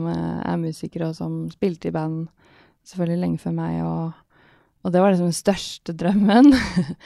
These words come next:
Eh, så jeg har jo vært veldig utålmodig. Ehm,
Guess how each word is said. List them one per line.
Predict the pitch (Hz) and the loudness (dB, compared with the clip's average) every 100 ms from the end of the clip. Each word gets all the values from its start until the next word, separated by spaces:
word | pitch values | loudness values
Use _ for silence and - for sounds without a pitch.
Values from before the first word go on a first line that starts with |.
| - - - _ _ | -20 -20 -20 _ _
Eh, | - 196 185 180 180 | -6 -4 -2 -2 -4
så | 185 202 185 | -4 0 2
jeg | 180 175 | 2 2
har | 175 | 2
jo | 233 190 | 2 0
vært | - - - 190 | -2 -10 -6 -2
veldig | 170 - 175 | -2 -2 -2
utålmodig. | - 160 156 156 156 247 - _ _ _ _ _ _ _ _ | -4 -6 -4 -6 0 0 -2 _ _ _ _ _ _ _ _
Ehm, | - 175 175 170 175 175 175 | -4 -2 -2 -4 -4 -6 -6